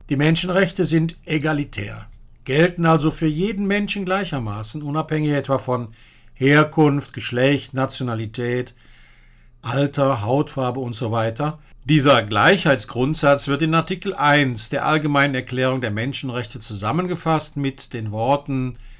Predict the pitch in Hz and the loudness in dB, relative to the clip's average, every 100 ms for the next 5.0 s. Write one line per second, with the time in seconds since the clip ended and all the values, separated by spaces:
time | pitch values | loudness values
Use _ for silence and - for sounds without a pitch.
0 | - - _ _ - 135 156 170 165 165 | -20 -20 _ _ 2 4 6 6 4 2
1 | 120 120 135 131 147 117 110 110 98 113 | 0 -2 -4 -4 -4 -4 -6 -8 -4 -2
2 | 135 190 214 - - 123 110 123 120 170 | 0 -2 -6 -14 -10 -8 -6 2 4 4
3 | 170 156 113 113 131 139 - 135 - 95 | 0 -6 -4 -2 -2 -2 -6 -8 -8 -8
4 | 104 - 123 131 110 95 92 107 107 | -8 -10 -10 -8 -6 -8 -10 -14 -16